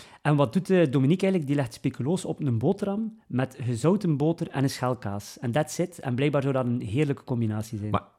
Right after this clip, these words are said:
Speaker 2: ik snap het wel, hè, want ten eerste, de textuur zit goed, hè, hard en zacht samen. Ten tweede, we hebben het er al veel over gehad, Wolf, zoetigheid met kaas.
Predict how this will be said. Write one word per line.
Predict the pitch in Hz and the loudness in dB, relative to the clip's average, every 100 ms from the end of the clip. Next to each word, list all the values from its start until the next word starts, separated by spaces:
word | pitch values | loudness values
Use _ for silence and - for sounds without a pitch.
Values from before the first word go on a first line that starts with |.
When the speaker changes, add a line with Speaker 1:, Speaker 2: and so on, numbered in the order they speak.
| _ | _
Speaker 2:
ik | 110 - | -8 -4
snap | - 110 | 2 4
het | - 90 | 4 0
wel, | 87 85 | 0 0
hè, | 87 107 | -2 -2
want | 98 98 - | -2 -2 0
ten | 117 110 | 4 8
eerste, | 117 110 - 82 - | 8 6 0 -4 -4
de | 90 | -4
textuur | 104 - 127 135 | -4 0 4 6
zit | 131 139 | 6 4
goed, | - 156 - | 4 2 6
hè, | 123 131 | 6 8
hard | 104 117 | 6 4
en | 110 | 4
zacht | 98 95 | 2 0
samen. | - 101 135 - - - | 0 0 0 -4 -18 -2
Ten | 107 | 0
tweede, | - 98 123 147 | 2 4 6 4
we | 156 - _ | 0 -8 _
hebben | - | -6
het | 92 | -4
er | 87 | -2
al | 85 92 | -2 0
veel | 123 | 2
over | 147 | 2
gehad, | 90 123 | 2 0
Wolf, | 127 147 - | 0 -4 -2
zoetigheid | 98 82 131 - 143 139 - | -4 0 0 0 0 0 0
met | 90 | -2
kaas. | - 85 135 - | 0 2 0 -2